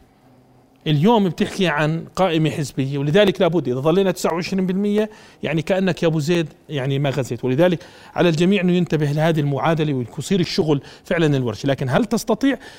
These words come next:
إذا بدك تحكي عن المؤسسات، مين؟ المؤسسة التشريعية، البرلمان، مجلس النواب، مجلس الأعيان، أنا باعتقادي أنه مستهدفين بالإصلاح هذولا. يعني لا يمكن أن يرسلوا اليوم رسائل، آه، تنشيط، يعني رسائل منشطات للمجتمع. بالحكومة تبقى الحكومة، الحكومة دورها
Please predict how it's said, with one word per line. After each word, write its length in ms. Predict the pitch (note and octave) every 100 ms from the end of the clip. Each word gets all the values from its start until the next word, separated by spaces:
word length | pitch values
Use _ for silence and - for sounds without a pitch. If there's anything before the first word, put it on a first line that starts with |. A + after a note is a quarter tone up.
| -
إذا 100 | D#3
بدك 160 | E3+ G#3
تحكي 240 | C#4 -
عن 100 | G3+
المؤسسات، 500 | G#3 G#3+ - G#3 -
مين؟ 160 | G#3+ C#3+
المؤسسة 380 | C3 D#3+ - -
التشريعية، 480 | F#3 - D3+ C#3+
البرلمان، 580 | E3 D3+ D3 D3 E3 E3
مجلس 220 | D3+ -
النواب، 300 | D#3 C#3+ E3
مجلس 220 | D#3+ C3+ D#3+
الأعيان، 280 | C#3 G3+ A3 - - -
أنا 80 |
باعتقادي 380 | A3 A#3+ C#4 C4
أنه 100 | B3
مستهدفين 500 | A#3+ - A#3+ A3 B3+
بالإصلاح 460 | G#3+ A#3 C4+ A#3+ F3
هذولا. 220 | B2 G#2+ - - - - -
يعني 180 | C#3+
لا 100 | F3
يمكن 340 | B3+ A#3+ - F3
أن 120 | E3
يرسلوا 580 | D#3+ F3+ D#3+ D3 C#3+ C#3+
اليوم 360 | C#3 D#3 E3
رسائل، 600 | C#3+ A2 D3+ D3+ C#3 D3+ - - - -
آه، 80 | B2+
تنشيط، 500 | - C#3 - F3+ D3+ - -
يعني 240 | A2+ G#2+ A2
رسائل 600 | A2+ A#2+ A#2+ - D#3+ C#3
منشطات 640 | C#3 C3+ - - D#3 -
للمجتمع. 580 | C3 C3+ - B2 A#2 B2+
بالحكومة 960 | B2 A2+ - - - - D4 E4 F3+
تبقى 320 | D3 A#3 -
الحكومة، 460 | G3 G3 - G#3+ D3+
الحكومة 460 | G2+ C#3 - A3+ F3
دورها 420 | E3 D#3 D3